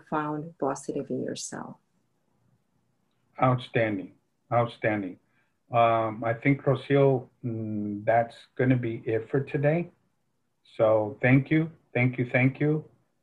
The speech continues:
Speaker 2: We're gonna continue having these podcasts, uh, in different, uh, topics. And if there's a topic that you're interested that you want us to touch or talk about, please let us know.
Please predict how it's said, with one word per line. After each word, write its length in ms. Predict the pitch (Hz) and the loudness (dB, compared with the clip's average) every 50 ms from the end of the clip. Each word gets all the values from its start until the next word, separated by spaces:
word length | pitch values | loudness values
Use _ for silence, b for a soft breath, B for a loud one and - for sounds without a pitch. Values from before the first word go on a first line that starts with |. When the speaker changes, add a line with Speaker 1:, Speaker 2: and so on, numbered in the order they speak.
| _ _ _ | _ _ _
Speaker 2:
We're 180 | 123 120 117 | -2 0 2
gonna 240 | 120 127 123 123 117 | 2 4 2 2 0
continue 460 | - - 113 104 - - 135 131 135 | 0 -4 -6 -6 0 2 4 4 4
having 380 | 123 131 127 127 127 135 131 127 | 4 4 2 2 2 2 2 2
these 180 | 123 117 113 - | 2 0 -2 -4
podcasts, 840 | - - 127 127 131 127 - - 135 135 135 135 131 - - _ | 0 2 2 2 2 0 -2 0 2 2 2 2 0 -2 -6 _
uh, 360 | 135 120 120 117 113 113 110 - - | -4 -2 0 0 -2 -4 -6 -8 -8
in 180 | - 117 110 107 | -6 -4 -4 0
different, 560 | 110 131 127 127 - 139 131 127 123 123 - | 0 0 0 2 2 2 2 2 2 0 0
uh, 280 | 135 120 113 110 104 98 - - _ _ - | 2 2 2 2 0 -4 -8 -14 _ _ 2
topics. 440 | - 147 147 147 175 180 180 180 - - _ _ _ _ _ _ _ _ _ _ _ _ - | 4 4 4 4 2 0 0 -2 -8 -20 _ _ _ _ _ _ _ _ _ _ _ _ -4
And 160 | 131 123 120 | -2 0 0
if 140 | 123 123 - | 0 2 2
there's 200 | 165 160 156 175 | 2 2 4 2
a 60 | 160 | 0
topic 460 | - - 180 180 175 202 185 185 - | 4 4 4 6 6 4 2 2 2
that 180 | - 160 151 - | 0 -2 0 0
you're 120 | 175 165 | 0 2
interested 520 | 165 180 175 - - 156 - - 185 165 165 | 2 0 -2 -4 -8 -12 -4 -2 -2 0 0
that 180 | 156 143 147 - | -2 -2 0 0
you 80 | 160 | 0
want 240 | 151 151 156 160 160 | 2 4 4 4 4
us 80 | 151 147 - | 2 0 0
to 160 | - 151 139 139 - - | -2 -2 -2 -2 2 4
touch 240 | 170 185 190 190 - - | 4 4 4 4 0 -4
or 120 | 156 127 123 | -4 -4 0
talk 260 | - 175 180 175 - | 2 2 2 2 2
about, 380 | 185 175 185 185 175 175 b b b b b b b _ | 2 6 6 6 6 2 b b b b b b b _
please 200 | - 202 202 190 - | 4 4 4 6 8
let 160 | 202 196 180 | 8 8 8
us 160 | 175 156 - - | 6 2 0 0
know. 340 | 180 180 165 131 110 - | 2 4 4 2 2 -2